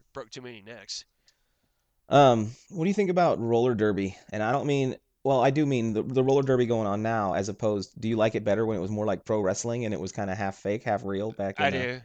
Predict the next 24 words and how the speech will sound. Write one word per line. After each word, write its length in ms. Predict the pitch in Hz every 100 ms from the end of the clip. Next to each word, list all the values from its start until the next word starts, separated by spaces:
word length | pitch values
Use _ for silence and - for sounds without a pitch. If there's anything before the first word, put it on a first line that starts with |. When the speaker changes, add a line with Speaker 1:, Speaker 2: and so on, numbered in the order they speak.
| -
Speaker 1:
yeah. 320 | 120 113 113
Speaker 2:
Me 200 | - 139
Speaker 1:
Uh, 20 | 185
Speaker 2:
too. 480 | - 117 120 101 92
Roll, 180 | 135 170
that 220 | 202 208
was 100 | 254
when 140 | 190 170
roller 240 | 160 165
derby 320 | 156 139 135
Speaker 1:
<laughs> 0 |
Speaker 2:
got 280 | 131 127 123
good. 440 | 127 135 117 104 -
<laughs> 40 |
Speaker 1:
What, 520 | 175 - 143 202 285
what, 220 | 302 294
what 180 | 269 330
was 200 | 392 403
the 180 | 285 247
roller 360 | 170 180 226 196
derby 340 | 156 151 143
team 320 | - 165 156
that, 260 | 147 139 -
uh, 220 | 143 131